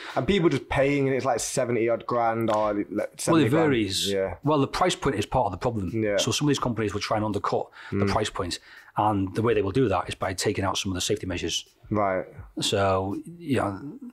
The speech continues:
Speaker 2: they wanna maintain their profit margins,
Speaker 1: Yeah.
Speaker 2: but they don't wanna pay for the safety.
Speaker 1: Right.
Speaker 2: So they will cut costs by taking safety out, and that's
Speaker 1: Yeah.
Speaker 2: part of the problem.
Speaker 1: Right.
Speaker 2: Um, whereas other companies, there's, you know, we used a company called Himex,
Speaker 1: Mm-hmm.
Speaker 2: who, you know, Russell Bryce is extremely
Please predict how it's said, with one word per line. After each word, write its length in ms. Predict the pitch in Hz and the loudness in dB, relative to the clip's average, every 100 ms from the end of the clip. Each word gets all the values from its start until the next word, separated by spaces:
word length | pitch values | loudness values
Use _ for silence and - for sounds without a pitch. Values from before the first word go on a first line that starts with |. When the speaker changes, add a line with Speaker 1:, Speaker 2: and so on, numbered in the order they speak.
| _ - - - | _ -20 -20 -4
Speaker 2:
they 60 | 120 | 2
wanna 140 | 123 | 2
maintain 300 | 113 113 120 | 2 0 0
their 80 | 95 | -2
profit 200 | 92 113 | -4 -4
margins, 460 | 95 90 87 101 98 | 0 0 -2 -4 -2
Speaker 1:
Yeah. 220 | 95 90 - | -2 -2 -6
Speaker 2:
but 80 | 85 | -6
they 60 | |
don't 120 | 98 95 | -2 -2
wanna 140 | 92 | -2
pay 160 | - 101 | -2 -2
for 100 | - | -2
the 60 | |
safety. 380 | - 104 - - - | -2 -2 -4 -10 -8
Speaker 1:
Right. 360 | 101 95 90 - - | -4 0 -2 -4 -6
Speaker 2:
So 160 | - | -4
they 100 | 101 | -2
will 220 | 92 87 - - | -2 -4 -6 -6
cut 140 | 110 | -4
costs 420 | - 92 - - | -2 -2 -2 -4
by 160 | - 87 | -2 -4
taking 260 | - - 92 | -4 -6 -6
safety 320 | - 98 90 | -6 -6 -6
out, 140 | 82 _ | -6 _
and 80 | - | -2
that's 100 | 98 | 0
Speaker 1:
Yeah. 80 | 95 | 0
Speaker 2:
part 100 | 92 | 0
of 40 | 87 | -2
the 40 | - | -6
problem. 240 | 92 82 _ - - | -8 -8 _ -20 -8
Speaker 1:
Right. 280 | 98 92 90 | -2 0 0
Speaker 2:
Um, 120 | 101 101 | 0 2
whereas 180 | 113 | 2
other 120 | 127 120 | 0 0
companies, 500 | 117 95 104 101 - | -2 0 0 0 -2
there's, 220 | 98 - - - - | -4 -6 -12 -14 -2
you 60 | |
know, 20 | |
we 120 | 95 113 | 0 2
used 200 | 104 - | 2 0
a 40 | |
company 240 | 107 92 | -4 -2
called 220 | 95 90 92 | -2 -2 -2
Himex, 440 | 107 104 - - - - | 0 0 -2 -6 -8 -8
Speaker 1:
Mm-hmm. 140 | 110 98 | -4 0
Speaker 2:
who, 380 | 101 92 98 294 | 2 0 -4 -6
you 80 | - | -2
know, 260 | 92 98 104 - | -2 -2 -6 -4
Russell 460 | 120 107 - 101 - - - - _ | -2 0 2 0 -2 -14 -20 -20 _
Bryce 460 | 110 107 101 - - | 0 2 2 -2 -2
is 340 | 98 90 - | -4 -2 -4
extremely 640 | 101 - - 117 101 95 | -4 -4 -2 2 2 0